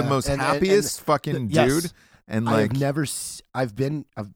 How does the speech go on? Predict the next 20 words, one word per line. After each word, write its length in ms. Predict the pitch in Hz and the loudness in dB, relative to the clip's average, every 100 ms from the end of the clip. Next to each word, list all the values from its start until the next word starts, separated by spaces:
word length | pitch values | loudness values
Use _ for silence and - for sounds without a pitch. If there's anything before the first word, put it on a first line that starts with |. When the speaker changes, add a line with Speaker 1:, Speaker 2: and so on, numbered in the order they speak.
| - | -16
Speaker 1:
I've 100 | 101 - | -14 -10
spent 260 | - 123 | -8 -8
so 260 | - - 139 | -8 -4 -4
much 200 | 151 - | -4 -8
time 220 | 139 135 | -6 -6
with 140 | 127 | -6
him. 320 | 131 120 113 - | -6 -6 -8 -12
You 100 | 120 | -10
know, 160 | 117 107 | -6 -6
I've 160 | 98 98 | -8 -8
been 140 | 123 | -6
in 260 | 120 104 98 _ _ _ _ 107 101 | -4 -6 -8 _ _ _ _ -20 -2
different 420 | 139 - 151 151 _ - | 0 2 -2 -4 _ -18
sort 440 | - - 120 127 | -14 -8 -4 -4
of 140 | 131 | -6
situations 680 | - 151 - 139 139 135 139 | -8 -12 -10 -8 -6 -6 -8
with 140 | 139 135 | -8 -6
him 220 | 143 143 | -6 -4
where, 180 | 117 107 | -4 -4
like, 240 | 104 95 | -4 -8